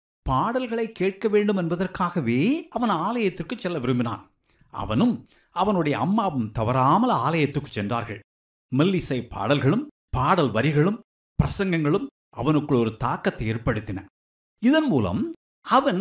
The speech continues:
தன் அப்பாவின் வழியில் போகாமல் இருக்க கற்றுக்கொண்டான். அவனுடைய ஆறாவது வயதில் வீட்டில் நிலைமை மாறத் தொடங்கியது. அவனுடைய அம்மாவுக்கு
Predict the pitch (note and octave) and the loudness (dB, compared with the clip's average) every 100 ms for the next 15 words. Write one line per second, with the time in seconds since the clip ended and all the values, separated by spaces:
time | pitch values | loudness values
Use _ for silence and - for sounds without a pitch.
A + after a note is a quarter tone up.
0 | B3 D4+ G3 D#3 D3 - C4+ C4 G3+ D3+ | -2 -2 -2 0 -2 -2 -2 -2 0 0
1 | C#3 E3+ - G#3 G#3 F#3 C#3 B2 B2 B3 | 0 -2 0 0 2 0 2 0 -2 -6
2 | G3 - - E3 - D3 G#2 F2 - - | -6 -10 -4 -4 -2 -6 -4 -4 -6 -12
3 | _ _ _ _ _ _ - G#3+ B3 F#3+ | _ _ _ _ _ _ -2 2 4 2
4 | F3 C#3+ A3 C#4+ A#3 C#3+ A2+ G#2 G#3 G#3+ | 0 0 -2 0 2 2 0 -2 -2 -4
5 | - _ _ _ C3 F#3 D3 E3 A2 F#2+ | -8 _ _ _ -2 -2 -2 -4 -4 -4
6 | A#2 B2+ G#3 E3 G#2+ F2+ _ _ _ - | -2 2 2 2 -2 -6 _ _ _ -4
7 | B2 A#2+ F3 D3 A2 A2 A2+ G2 G2 _ | 0 2 2 0 -2 -2 -2 -6 -10 _
8 | _ _ _ _ _ _ - B3+ C#4 A3 | _ _ _ _ _ _ -2 2 2 2
9 | E3 G#3+ D#4+ B3+ D#3+ - | 0 0 2 2 2 -2